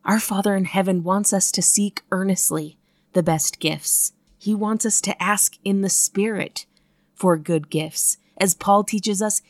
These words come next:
he wants us to covet the gifts of the Spirit. Because if we are seeking them, if we are coveting them for the reasons that God tells us that they're given,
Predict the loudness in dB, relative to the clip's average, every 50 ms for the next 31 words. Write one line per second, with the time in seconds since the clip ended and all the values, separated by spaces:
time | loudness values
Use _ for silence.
0 | _ _ _ -2 2 2 2 2 2 0 0 0 0 0 0 -2 -2 -2 0 0
1 | -2 -2 -2 -2 -4 -4 -6 -8 -14 -12 -4 -4 -2 -2 -2 -4 -4 -6 -12 -18
2 | -18 _ _ _ _ _ -2 -2 -2 0 2 2 2 2 0 -2 -2 -4 -4 -4
3 | -6 -6 -6 -6 -6 -4 -2 -2 0 0 0 -2 -2 -2 -6 -8 -10 -16 -20 _
4 | _ _ -2 0 2 4 4 4 4 2 0 _ 0 2 2 2 0 -4 -4 -2
5 | 0 2 2 2 2 2 0 -2 -6 -8 _ _ _ _ 0 2 4 4 4 2
6 | 2 2 2 2 2 0 0 0 0 0 0 -2 -2 0 0 0 -2 -4 -8 -10
7 | -8 -8 -6 -4 -2 -2 -2 -2 -2 -2 -4 -4 -4 -6 -8 -12 _ _ _ _
8 | _ 0 0 4 4 4 4 2 0 -2 -2 0 0 0 2 2 2 2 2 2
9 | 0 -2 -4 _ _ _ _ _ -2 0 0 0 0 -4 -4 0 2 4 4 4
10 | 4 2 0 -4 -4 -2 0 0 0 0 0 0 0 -2 -4 -4 -2 0 0 0
11 | -2 0 -2 0 0 0 0 -2 -2